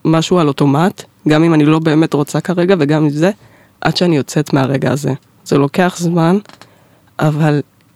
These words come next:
תנו לכם את ההזדמנות הזאת לצאת, תנו לה-, תנו לכם את ההזדמנות להילחם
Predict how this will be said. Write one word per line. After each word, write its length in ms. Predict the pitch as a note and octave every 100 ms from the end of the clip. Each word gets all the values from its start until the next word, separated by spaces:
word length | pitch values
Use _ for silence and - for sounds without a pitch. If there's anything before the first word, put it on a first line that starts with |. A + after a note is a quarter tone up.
| _ _ _ _ _
תנו 140 | - G3
לכם 200 | G3 E3+
את 80 | D3+
ההזדמנות 540 | C#3 D3 C#3 D3+ D3+
הזאת 260 | D#3+ D3 -
לצאת, 340 | - E3 C3+ - -
תנו 140 | E3
לה-, 140 | D#3+ D#3+ - _ -
תנו 120 | E3+
לכם 220 | E3+ -
את 100 | E3+
ההזדמנות 520 | D3 C#3 C#3 C#3+ D3+ E3 _ - _ _ -
להילחם 520 | D3+ C#3+ C3 E3 F3